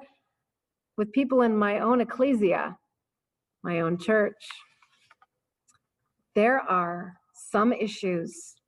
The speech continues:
especially where people's well-being and human dignity are in peril, that I can't agree to disagree. But I will agree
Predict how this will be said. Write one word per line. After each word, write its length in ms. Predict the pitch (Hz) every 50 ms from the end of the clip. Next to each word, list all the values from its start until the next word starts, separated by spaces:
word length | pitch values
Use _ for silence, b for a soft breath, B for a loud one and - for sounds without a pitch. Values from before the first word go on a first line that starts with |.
| _ _ _ _ _ _ _ _ _ -
especially 760 | 233 190 208 - - - 254 262 269 269 269 - 277 285 285
where 340 | 269 226 214 233 233 233 233
people's 560 | 233 - - 269 269 254 262 226 208 190 175
well-being 880 | 180 170 185 196 214 233 254 269 226 208 240 233 233 226 226 220 226 -
and 180 | 190 185 190
human 520 | 190 185 - - 247 262 262 269 269 247 254
dignity 500 | 233 226 208 208 214 208 202 208 202 - -
are 220 | - 196 208 214 220
in 280 | 226 220 202 202 202 - - - -
peril, 520 | 226 226 220 208 190 160 143 - - - _ _ _ _ _ _ _ _ _ _ _ _ _ _ _ _ _ _ -
that 140 | 180 - - -
I 120 | 180 180
can't 600 | 180 - - - 220 233 240 240 247 254 240 - - - -
agree 580 | 233 202 190 190 170 165 165 160 156 156 160 - _ _ _ _ -
to 80 | - 185
disagree. 560 | 165 170 156 - 175 156 - 156 143 - - _ _ _ _ _ _ _ _ _ _ _ _ _ _ _ _ 392 _ _ _ _ _ _ _ _ _ _ _ _ _ _ _ _ -
But 100 | 220 202
I 140 | 196 202 202
will 400 | 196 196 214 240 262 285 302 320
agree 720 | - - 240 196 202 185 175 165 165 165 160 165 170 -